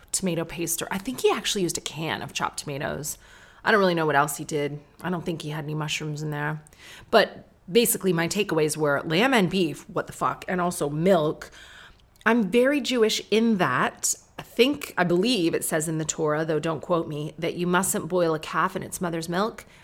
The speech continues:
And that's why kosher restaurants and kosher kitchens separate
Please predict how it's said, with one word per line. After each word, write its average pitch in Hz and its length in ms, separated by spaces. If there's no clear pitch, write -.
And 170 100
that's - 280
why 156 280
kosher 190 360
restaurants 151 440
and 151 100
kosher 175 480
kitchens 156 680
separate 151 760